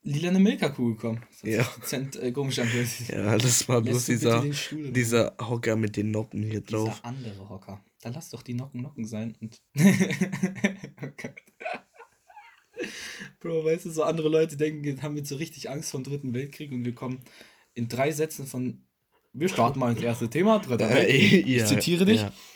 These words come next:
Speaker 1: Auf, denk mal an eine lilane Kuh auf einer Wiese.
Speaker 2: <laughs> Ja, ähm,
Speaker 1: Das spiegelt unseren
Speaker 2: so,
Speaker 1: Podcast.
Speaker 2: jetzt, äh, kommen wir aber wieder wirklich auf das Thema zurück. Ähm, also,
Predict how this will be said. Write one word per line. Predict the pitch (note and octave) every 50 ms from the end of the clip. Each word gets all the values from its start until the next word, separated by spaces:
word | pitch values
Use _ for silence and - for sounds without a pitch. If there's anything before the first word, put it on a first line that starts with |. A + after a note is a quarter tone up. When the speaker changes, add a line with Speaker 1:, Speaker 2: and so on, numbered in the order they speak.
| - - _ _ -
Speaker 1:
Auf, | - B2 C3 C3 - - - _ _ _ _ _ _ - - - G3+ -
denk | A3+ A#3 A#3+ B3 A3+
mal | G#3+ F#3+
an | F#3 F#3+
eine | F#3+ F#3+
lilane | F#3+ G#3+ B3 B3+ B3 A#3 G#3+ A3
Kuh | G#3+ - - G#3+
auf | G3+ F#3+ - -
einer | D3 C3
Wiese. | B2+ A#2 G2+ G#2+ G2+ - - -
Speaker 2:
<laughs> | - - - - - - - - - - - - - - - -
Ja, | A#2 A2+ G#2+ - - - - -
ähm, | A2 A2 A2 G#2+ G#2+ G#2+ G#2+
Speaker 1:
Das | C3+ C#3+ - -
spiegelt | - - - C#3+ C3+ C3+ B2+
unseren | B2 A#2+ A2+ A2+
Speaker 2:
so, | A2+ A2 G#2+ A2
Speaker 1:
Podcast. | G#2+ G2+ - G2+ G2 - -
Speaker 2:
jetzt, |
äh, | A2 A2 A2 G#2+ G#2+ G#2+
kommen | G#2 - A2+ A2+ A#2
wir | A#2+ A#2
aber | A2+ G#2+ A#2 A2 G#2+
wieder | A#2 B2 A#2+ A#2+ A#2 A2+ A2+
wirklich | B2+ D3+ E3 E3 - D3 C#3 C#3+
auf | C3+ C3+
das | - C3+ B2+
Thema | - - - B2+ B2+ B2+ B2 B2+ B2+ B2+ _ - - _ _
zurück. | - - - B2 A2+ B2 C#3 C#3 - - - - - - - - _ _ _ -
Ähm, | - A#2+ A2+ A2 G#2 G#2 G2+ G#2 G2+ G2 G2 - _ _ _ _ _ _ _
also, | - G#2+ A2 G#2 G2+ G2+ G2+ F#2+ G2